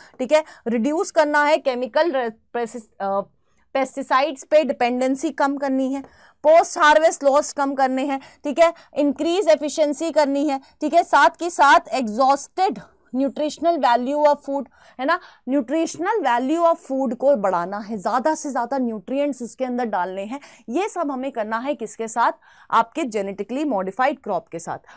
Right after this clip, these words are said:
और हमने क्या एग्जांपल पढ़ लिया है, हमने एग्जांपल पढ़ लिया यार आपके गोल्डन राइस का, ठीक है।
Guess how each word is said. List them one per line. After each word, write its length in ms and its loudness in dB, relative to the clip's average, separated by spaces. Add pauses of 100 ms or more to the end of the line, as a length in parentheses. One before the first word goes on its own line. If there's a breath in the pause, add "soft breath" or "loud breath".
(140 loud breath)
और 200 6
हमने 280 -2
क्या 180 2
एग्जांपल 440 0
पढ़ 160 -2
लिया 220 0
है, 180 -4
हमने 360 -2
एग्जांपल 420 -4
पढ़ 160 -6
लिया 200 0
यार 200 2
आपके 240 -4
गोल्डन 360 -6
राइस 280 -4
का, 160 -10 (400)
ठीक 140 -6
है। 120 -4